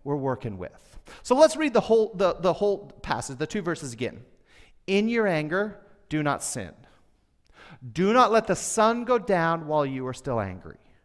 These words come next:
And do not give the devil a foothold." So we learn three things from this. We learn three things. First, anger is filled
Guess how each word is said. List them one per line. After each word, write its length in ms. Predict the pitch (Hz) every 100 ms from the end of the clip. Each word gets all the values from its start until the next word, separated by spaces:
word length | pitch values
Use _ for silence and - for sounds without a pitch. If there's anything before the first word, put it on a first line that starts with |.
| _ _ _ - -
And 280 | 151 139 107
do 240 | 190 190
not 480 | 180 127 107 - - - _ _ _
give 200 | 139 131
the 80 | 113
devil 360 | 107 117 110 110
a 40 |
foothold." 640 | - 113 - 73 - _ - - _ _ _ _ _ _ _ _ _ _ _ - - - -
So 420 | 190 185 185 -
we 80 | 214
learn 240 | 226 277 -
three 260 | 220 262
things 260 | 233 202 -
from 160 | 156
this. 440 | 131 - - - - - _ _ _ _ - -
We 80 | 175
learn 160 | 202
three 220 | 185 208 202
things. 460 | 143 82 - - - _
First, 600 | _ 269 214 - - - - - - - _ - - _
anger 680 | 208 220 220 226 220 214 - 185
is 180 | 175
filled 760 | - - - 220 170 143 139 135